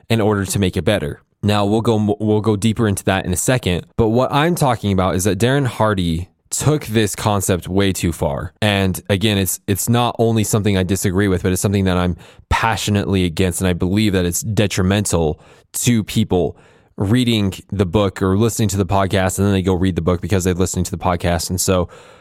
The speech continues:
I want to talk about why something like this is so passionate to me. And, and, and this is gonna be on a very vulnerable note. I, I, I can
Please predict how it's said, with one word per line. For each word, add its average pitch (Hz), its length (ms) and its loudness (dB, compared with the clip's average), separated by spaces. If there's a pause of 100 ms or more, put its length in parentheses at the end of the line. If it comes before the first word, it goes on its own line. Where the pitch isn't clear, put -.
(180)
I 107 80 2
want 135 240 0
to - 40 -6
talk 135 180 0
about 101 320 0
why 95 680 0 (260)
something 113 400 0
like 98 180 0
this 95 220 -2
is 95 80 -4
so 98 120 2
passionate 85 460 -2
to - 100 -4
me. 85 120 2
And, 85 100 0
and, 87 320 -2
and 95 100 0
this 98 140 -2
is 104 60 -6
gonna 107 120 2
be 107 80 2
on 101 120 2
a - 20 0
very 101 360 0
vulnerable 87 600 0
note. 85 240 2
I, 85 160 0
I, 90 160 -2 (100)
I 98 120 0
can 101 160 -2